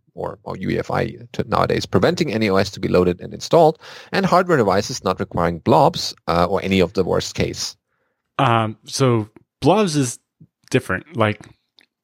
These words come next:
Speaker 2: most things now use, uh, instead of burning the firmware into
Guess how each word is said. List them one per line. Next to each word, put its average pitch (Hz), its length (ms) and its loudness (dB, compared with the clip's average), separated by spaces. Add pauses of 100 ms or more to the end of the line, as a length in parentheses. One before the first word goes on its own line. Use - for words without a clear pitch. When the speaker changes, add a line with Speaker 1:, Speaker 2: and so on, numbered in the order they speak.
(800)
Speaker 2:
most 127 420 2
things 127 340 0
now 113 360 0
use, 107 560 0 (840)
uh, 92 340 0 (240)
instead 120 260 2
of 101 260 -4
burning 113 360 2
the 104 80 2
firmware 101 720 0
into 104 800 0